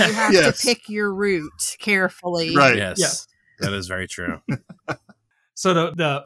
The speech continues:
Speaker 4: further explain the setup of, of Belknap Park, it pretty much is a natural amphitheater 'cause you kinda have this baseball field at the bottom, more or less,
Speaker 3: And
Speaker 4: and
Speaker 3: pickleball courts.
Speaker 4: it's a, more or less, it is actual baseball field.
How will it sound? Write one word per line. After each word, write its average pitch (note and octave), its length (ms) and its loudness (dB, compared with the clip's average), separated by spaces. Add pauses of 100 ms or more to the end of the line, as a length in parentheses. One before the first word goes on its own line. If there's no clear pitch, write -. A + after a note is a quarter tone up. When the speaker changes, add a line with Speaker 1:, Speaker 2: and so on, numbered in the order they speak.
Speaker 4:
further G#3 320 0
explain D3 640 0
the A#2 100 -4
setup C3 400 -2
of, A2+ 180 -6
of A2 380 -10
Belknap A#2+ 400 -6
Park, G2+ 300 -8 (520)
it - 280 -6
pretty - 200 0
much F#4+ 220 0
is F3 140 2
a C#3+ 60 0
natural C#3 460 -2
amphitheater A2 560 -8
'cause C3 160 -10
you C#3+ 60 -8
kinda F3+ 220 0
have G#3+ 160 0
this C#3+ 120 -4
baseball C3 440 -2
field D#3 260 -4
at D3 40 -8
the D#3+ 60 -8
bottom, D#3 340 0
more D#3 160 -2
or - 20 0
less, D#3 260 -2
Speaker 3:
And A#2+ 180 -4
Speaker 4:
and D3 120 -2
Speaker 3:
pickleball G#2+ 240 -4
courts. G2 340 -10
Speaker 4:
it's - 140 -10
a, - 40 -8
more G#2+ 140 -8
or A2+ 60 -4
less, A#2+ 160 -4
it G#2+ 80 -6
is G#2+ 80 -8
actual A2 240 -10
baseball G#2 240 -10
field. G#2 140 -14